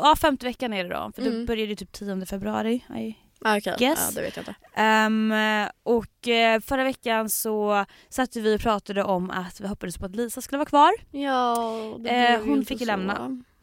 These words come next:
Speaker 2: Tyvärr.
Speaker 1: Mm, alltså jag tycker, och jag tyckte verkligen om henne.
Speaker 2: Mm.
Speaker 1: Hon kändes typ vettig och hon kunde visa känslor och hon var ändå så här rolig typ och hon var med typ alla.
Speaker 2: Mm.
Speaker 1: Eh, men sen lämnade hon och, eh,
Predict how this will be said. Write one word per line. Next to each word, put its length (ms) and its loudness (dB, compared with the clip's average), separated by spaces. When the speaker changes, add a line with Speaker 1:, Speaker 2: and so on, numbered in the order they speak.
Speaker 2:
Tyvärr. 560 -4
Speaker 1:
Mm, 380 0
alltså 220 0
jag 100 0
tycker, 500 2
och 200 -2
jag 80 0
tyckte 180 -12
verkligen 260 -4
om 180 0
henne. 360 -4
Speaker 2:
Mm. 420 -4
Speaker 1:
Hon 80 4
kändes 260 6
typ 120 -4
vettig 760 0
och 60 4
hon 100 2
kunde 160 2
visa 200 -2
känslor 640 0
och 80 2
hon 80 0
var 80 2
ändå 180 -2
så 100 -4
här 80 -2
rolig 400 -4
typ 240 -4
och 60 -6
hon 100 -4
var 240 2
med 160 -6
typ 220 -10
alla. 540 2
Speaker 2:
Mm. 460 -2
Speaker 1:
Eh, 80 -2
men 120 -2
sen 180 0
lämnade 320 0
hon 380 0
och, 400 -6
eh, 100 -6